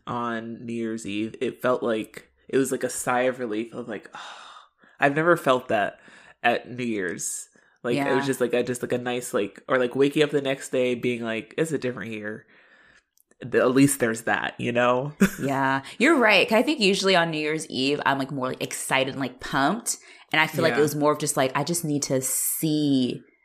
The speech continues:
Speaker 2: a new day. Like, I,
Speaker 1: <laughs> Yeah.
Speaker 2: like, that will give me peace of mind knowing that I survived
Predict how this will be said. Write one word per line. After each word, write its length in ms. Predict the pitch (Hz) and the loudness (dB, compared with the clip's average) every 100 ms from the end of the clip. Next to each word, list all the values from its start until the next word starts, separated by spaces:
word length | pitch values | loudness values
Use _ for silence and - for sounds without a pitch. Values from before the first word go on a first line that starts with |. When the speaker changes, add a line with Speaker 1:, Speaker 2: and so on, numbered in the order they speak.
| _ _ _ - | _ _ _ -4
Speaker 2:
a 120 | 151 147 | 0 2
new 240 | 147 139 | 4 2
day. 680 | 131 143 151 - - - - | 4 4 4 2 -4 -8 -4
Like, 220 | - - 160 | -2 -2 2
I, 260 | - 180 196 | 4 4 2
Speaker 1:
<laughs> 20 | |
Yeah. 180 | 127 123 | 4 6
Speaker 2:
like, 220 | 185 180 | 4 8
that 200 | 175 180 | 6 8
will 120 | 220 | 4
give 200 | 202 170 | 4 2
me 140 | 170 160 | 0 -2
peace 280 | - 160 | 0 0
of 100 | 151 | 0
mind 460 | 135 139 139 139 139 | 2 4 4 4 2
knowing 320 | 135 135 139 | 4 4 2
that 200 | 143 135 - | 0 -2 0
I 120 | 131 | -2
survived 1200 | - - 120 - 135 143 170 143 110 127 - - | -2 -8 -12 -8 2 4 4 2 -2 -6 -12 -12